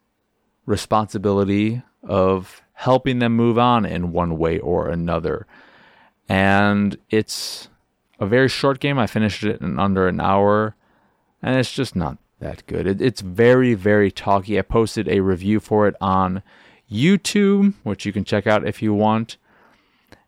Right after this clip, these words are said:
And it's just, it's very talky, and the, the writing isn't that great.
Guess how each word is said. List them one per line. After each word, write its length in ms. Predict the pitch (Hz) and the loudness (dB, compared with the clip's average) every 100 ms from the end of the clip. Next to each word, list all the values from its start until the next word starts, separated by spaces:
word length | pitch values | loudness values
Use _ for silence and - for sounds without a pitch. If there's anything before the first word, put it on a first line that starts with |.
| _ _ - | _ _ -4
And 140 | 113 | -2
it's 80 | 131 | 0
just, 340 | 151 - - _ _ _ _ | -4 -6 -12 _ _ _ _
it's 140 | 123 110 | -8 -2
very 360 | 110 139 143 | 4 6 6
talky, 560 | - 117 110 - 113 104 | 2 2 2 2 -4 -2
and 240 | 101 98 | 0 0
the, 260 | 95 95 85 | 2 2 0
the 180 | 95 92 | 0 0
writing 560 | 90 101 107 107 104 | 2 2 4 2 0
isn't 480 | - 98 107 95 - _ _ _ _ _ | -2 -2 0 -2 -4 _ _ _ _ _
that 380 | 90 87 92 92 | -4 0 0 0
great. 480 | - 90 92 95 - | -4 0 0 -2 -8